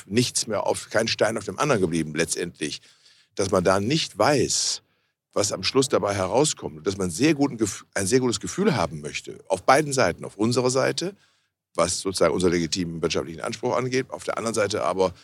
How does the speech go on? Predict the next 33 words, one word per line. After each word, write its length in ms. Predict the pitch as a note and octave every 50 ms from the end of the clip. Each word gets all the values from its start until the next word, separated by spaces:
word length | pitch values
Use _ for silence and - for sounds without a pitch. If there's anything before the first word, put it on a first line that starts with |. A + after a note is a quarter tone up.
| _ _ _ _ _
natürlich 240 | E2+ D#2+ F#2+ - -
auch 100 | G2+ G2
auf 80 | F#2+
Seiten 240 | F#2 - E2 D#2+ D#2
der 100 | E2+ E2+
Versicherer, 680 | - F2+ E2 F2 G#2 G#2 A2 B2+ B2 - C3 C3+ C3+ C3+ _ _ _ _ _ _ _ _ _
die 100 | - G2
ja, 180 | G#2 G2+ F2 F2
wenn 120 | F2+ F#2
man 320 | F#2 F2 E2+ E2+ D2+ C2+ _ _ _ _ _ - - -
es 160 | - - -
richtig 280 | G#2 F#2+ F2+ A2+ G2+ -
sieht, 160 | A#2 A2 - _ -
letztendlich 640 | F2+ G#2 - - - - B2 - _ C3+ B2+ B2+ _ -
auch 280 | F2 F2 F#2 A2 A#2
den 140 | A#2+ - A#2+
Beitragszahler, 720 | A2+ B2+ C#3 D3 - A#2 G#2 - - - F2 F2 E2 D#2+ C#2+
also 160 | - D#2 E2+
den 160 | E2 E2+ E2+
Versicherten 720 | - - E2 D#2+ - G#2 - - F#2 F2+ - C3+ B2+ A#2+
repräsentieren 1000 | F#2+ D2+ D#2 D#2 - F2 E2+ D#2 E2+ D#2+ D#2 - E2+ E2+ F2 D2 F2 G#2 C#3 D3+
und 140 | C#3+ A2 F#2
auch 80 | E2+
mit 180 | F2 G2 B2 -
im 120 | D3+ A2+
Auge 220 | G2 F#2 F#2 F2+ F2
haben 180 | E2 E2 D#2
müssen, 220 | E2+ - - - - _ _ _ _ _
unter 260 | A#2+ G#2+ A2+ - -
anderem 180 | D3+ D#3 C#3+
Aspekt 320 | A#2 G2+ - - G2+ G2 G2
als 160 | F#2 F2+ G2
wir, 300 | A#2 B2+ B2 G2+ C#2+ C2